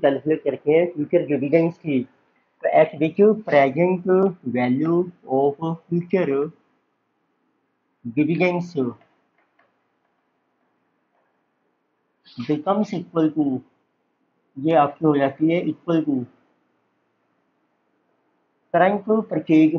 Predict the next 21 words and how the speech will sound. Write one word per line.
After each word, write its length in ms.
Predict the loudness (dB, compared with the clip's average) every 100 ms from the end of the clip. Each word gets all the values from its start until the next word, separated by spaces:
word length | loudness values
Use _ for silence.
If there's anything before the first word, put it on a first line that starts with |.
| -4
price, 460 | -6 -8 -12 -20 _ _ _ _ _ _ _ _ _ _ _ _
current 320 | -2 0 0 -4 -4
price 460 | 0 2 2 0 0
of 800 | -4 -4 -8 -20 _ -2 -2 0 -4
share। 340 | -4 -8 -8 -18 _ _ _ _ _ _ _ _ _ _ _ _ _ _ _ _ _ _ _ _ _ _ _ _ _ _ _ _ _ _ _ -8
So 80 | -4
it 100 | 2
means 240 | 2 2 -6
return 340 | -10 -2 0 2
on 240 | 2 2 0
equity 400 | 0 2 4 4
की 100 | 2 2
that 380 | 2 4 2 -2 -8 -2
rate 280 | 0 0 0
of 120 | -2
return 520 | -2 -2 -2 -2 -4 -10 _ _ _ _ _ _ _ -2
at 160 | -2 0
which 200 | -2 2 0 2
present 480 | 2 2 2 -2 0
value 420 | 2 2 0 0 2
of 140 | 2